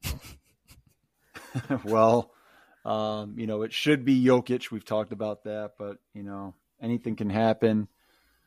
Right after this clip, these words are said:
Speaker 1: Yeah.
Speaker 2: Um,
Speaker 1: We'll find out if Samuel D is, uh, in here for real.
Speaker 2: <laughs> Yeah. Um, yeah, I mean, I've seen Luka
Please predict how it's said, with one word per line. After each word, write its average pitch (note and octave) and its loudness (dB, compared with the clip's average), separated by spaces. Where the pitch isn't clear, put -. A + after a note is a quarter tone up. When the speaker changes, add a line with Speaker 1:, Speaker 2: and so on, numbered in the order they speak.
Speaker 1:
Yeah. G2+ -4
Speaker 2:
Um, F#2+ -12
Speaker 1:
We'll G#2 -8
find A2+ 2
out G#2+ 4
if G2+ -2
Samuel G#2 0
D F#2 -6
is, F2 -8
uh, F2 -8
in G2+ -4
here F#2 -6
for F2+ -8
real. F#2 -2
Speaker 2:
<laughs> D#3+ -2
Yeah. G#2 0
Um, G2+ -6
yeah, D#3 4
I A#2+ -2
mean, C3 2
I've B2+ 2
seen C3+ 0
Luka B2+ 2